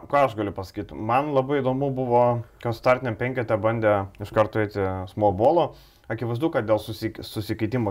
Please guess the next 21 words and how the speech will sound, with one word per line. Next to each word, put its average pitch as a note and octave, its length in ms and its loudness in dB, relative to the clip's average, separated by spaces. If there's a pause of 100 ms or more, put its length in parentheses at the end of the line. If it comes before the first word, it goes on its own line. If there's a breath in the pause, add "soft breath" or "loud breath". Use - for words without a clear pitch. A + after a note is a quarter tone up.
gynybos. C3+ 400 2 (320 loud breath)
Apskritai, D3 400 0
man A2+ 160 0
atrodo, C3 300 6
e, G#2+ 640 2 (100)
seniai B2+ 320 -2
mačiau B2+ 240 0
rungtynės, C3 480 0
kur A#2+ 240 2
viso D#3 240 0
rungtynių A2 380 -2
metu G2+ 260 0
ėjo A2+ 240 6
tas G2+ 160 -6
susikeitimas. G#2+ 560 -4
Praktiškai A2+ 480 0
kiekvieną B2 400 -2
užtvarą G2 400 -2
keičiasi, A#2+ 400 -2
keičiasi, A#2 400 -2
keičiasi. A#2 460 -4